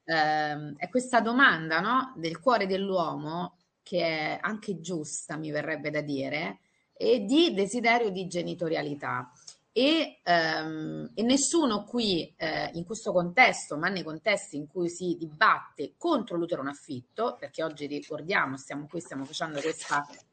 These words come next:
eh, diretta anche per dare un pochino il senso di quello che sta succedendo in Italia rispetto ai, eh, alle, mm, ai fatti di cronaca, no? Parliamo, stiamo in questo momento in discussione in Parlamento, c'è una legge,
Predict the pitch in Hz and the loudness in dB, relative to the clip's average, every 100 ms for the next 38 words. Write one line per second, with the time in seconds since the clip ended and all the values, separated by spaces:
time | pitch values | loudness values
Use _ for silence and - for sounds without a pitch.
0 | - 165 160 220 240 233 226 240 208 190 | -8 -4 4 8 8 8 2 4 2 2
1 | 220 220 190 196 226 196 190 - 285 285 | 4 2 0 -4 -2 -4 -4 2 2 2
2 | 185 196 233 175 - 175 - 180 196 220 | -2 0 0 -2 -6 -16 -16 -10 -4 -4
3 | 220 180 185 214 208 160 - 202 - 160 | -2 -2 0 2 2 -2 -2 -4 -2 4
4 | 165 180 180 190 - - _ - 156 143 | 8 8 6 0 -8 -20 _ 2 4 4
5 | 156 151 151 156 151 147 143 143 139 135 | 4 6 4 4 2 2 0 -2 -6 -10
6 | 135 131 - 180 220 - 196 226 330 196 | -14 -10 -2 2 2 0 -4 2 4 4
7 | 151 156 247 302 - 160 165 139 131 - | 2 2 6 6 4 2 2 0 -4 -4
8 | 160 165 175 - 185 208 185 175 175 185 | -6 -6 -10 -8 -4 -4 -2 -4 -4 -10
9 | - 202 175 180 175 208 240 175 - 143 | -8 -6 -4 -2 0 2 0 -2 -6 -6
10 | - 196 165 - - - 196 202 226 226 | 0 2 2 0 -20 -6 2 6 10 10
11 | 175 156 156 151 | 8 0 -4 -4